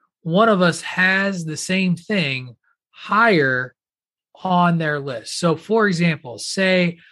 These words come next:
I have, um, I'll use something that I, that, that has nothing, that I'm sure nobody, um, cares about. Uh, I have Dixie Carter talking on a microphone as my number five, but Greg's like, "Oh,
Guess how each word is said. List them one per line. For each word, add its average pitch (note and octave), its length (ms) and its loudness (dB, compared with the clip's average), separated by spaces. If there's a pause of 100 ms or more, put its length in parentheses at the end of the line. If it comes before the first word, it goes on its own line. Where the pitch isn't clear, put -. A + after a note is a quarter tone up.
(240)
I F#3+ 240 4
have, F3+ 640 0 (580)
um, C3+ 420 -4
I'll E3+ 200 4
use F3 200 4
something E3 300 0
that C#3+ 160 -2
I, C3 220 -4 (140)
that, D3 320 0
that C#3+ 200 -2
has C#3 180 -4
nothing, D3 320 -4
that C3+ 180 0
I'm C3 300 -4
sure D3 260 -2
nobody, B2+ 420 -6 (280)
um, A#2 260 -8
cares A#2 240 -10
about. A2 260 -8 (460)
Uh, B2+ 300 -4 (300)
I F#3 240 4
have E3 680 0 (920)
Dixie F#3+ 340 0
Carter F3 420 2
talking D#3+ 460 -4
on D3+ 240 0
a C#3+ 60 -4
microphone C3+ 800 -4 (100)
as C3+ 200 -4
my C3+ 180 -4
number B2+ 340 -8
five, A#2 400 -6
but B2 140 -12
Greg's D3+ 300 0
like, D3 180 2
"Oh, B3+ 260 2